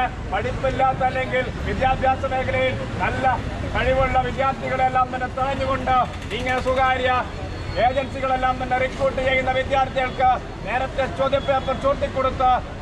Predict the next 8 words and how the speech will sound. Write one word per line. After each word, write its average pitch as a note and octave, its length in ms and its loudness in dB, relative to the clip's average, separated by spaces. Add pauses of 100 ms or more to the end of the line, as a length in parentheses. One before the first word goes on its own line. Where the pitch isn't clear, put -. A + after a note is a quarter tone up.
അവരെ C4 240 -2
മുന്നിലെത്തിക്കുന്ന C4+ 600 -2
തരത്തിലേക്കുള്ള B3+ 540 0 (200)
ഇടപെടൽ C4 260 0
നടത്തിയിട്ടുള്ളത്. B3 540 2 (380)
ഇത് G#3 180 -4
വിദ്യാഭ്യാസ B3 540 0 (120)
മേഖലയെ A#3+ 480 2